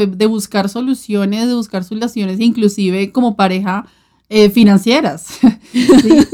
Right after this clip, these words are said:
O sea, es como, bueno, esto tenemos esto, sacamos de acá, pagamos acá, hacemos esto acá. Entonces,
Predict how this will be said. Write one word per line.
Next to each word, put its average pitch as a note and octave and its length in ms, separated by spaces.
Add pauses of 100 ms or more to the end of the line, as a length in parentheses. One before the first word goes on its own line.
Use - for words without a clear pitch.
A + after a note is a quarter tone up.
(400)
O A3+ 100
sea, A3 220
es G#3+ 100
como, C4 340
bueno, A#3 420
esto A3 320
tenemos A3+ 360
esto, B3+ 240
sacamos A#3+ 340
de A3+ 60
acá, A3 240
pagamos F#3+ 380
acá, G#3 240
hacemos F#3+ 340
esto G3 200
acá. G3 360
Entonces, G#3 480